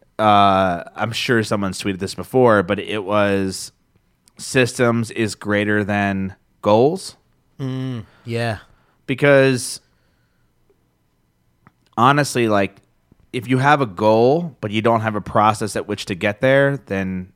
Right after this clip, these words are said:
Speaker 1: you'll never get there. You're just gonna, you know,
Speaker 2: Mm.
Speaker 1: you have to do things incrementally. And
Speaker 2: it could also be this thing, you have to be careful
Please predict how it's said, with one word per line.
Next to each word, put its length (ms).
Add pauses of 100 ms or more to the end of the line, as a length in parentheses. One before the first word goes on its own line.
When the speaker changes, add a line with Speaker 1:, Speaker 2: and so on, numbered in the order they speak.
Speaker 1:
you'll 120
never 240
get 200
there. 200
You're 100
just 140
gonna, 280 (760)
you 100
know, 260 (420)
Speaker 2:
Mm. 240
Speaker 1:
you 80
have 200
to 80
do 380
things 360
incrementally. 840 (640)
And 560 (260)
Speaker 2:
it 120
could 140
also 280
be 180
this 240
thing, 300
you 60
have 180
to 140
be 120
careful 640